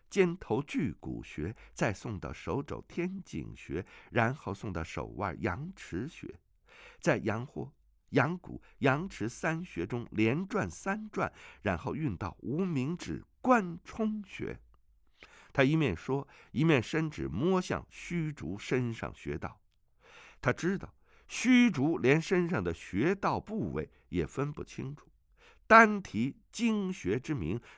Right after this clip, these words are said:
定然令他茫然无策，非得亲手指点不可。虚竹自得无崖子传功之后，真气在体内游走，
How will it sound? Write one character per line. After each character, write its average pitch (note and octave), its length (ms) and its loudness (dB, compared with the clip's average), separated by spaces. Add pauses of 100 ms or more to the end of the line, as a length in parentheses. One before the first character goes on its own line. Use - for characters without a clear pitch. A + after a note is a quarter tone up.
(100)
定 C#3 260 2
然 D#2 240 -2
令 F2 160 -2
他 C#2 140 -8
茫 E2+ 400 -2
然 F2+ 320 -4
无 F2+ 120 -6
策， - 320 -8 (300)
非 A3+ 460 2
得 - 360 -6 (380)
亲 G3 460 0
手 - 320 -10
指 A#2 340 -2
点 F#3+ 240 -6 (220)
不 - 100 -14
可。 - 220 -20 (1700)
虚 A3 420 6
竹 C3+ 260 2
自 D#3+ 240 0
得 A#2 160 4
无 C3 240 0
崖 C#3 220 2
子 - 320 -10
传 A2+ 480 -2
功 D3 260 -2
之 G2 160 -8
后， - 360 -4
真 F#3 320 4
气 - 280 -4
在 C2+ 200 -4
体 B1+ 360 -8
内 D#2+ 200 -4
游 C#2 260 -6
走， - 320 -12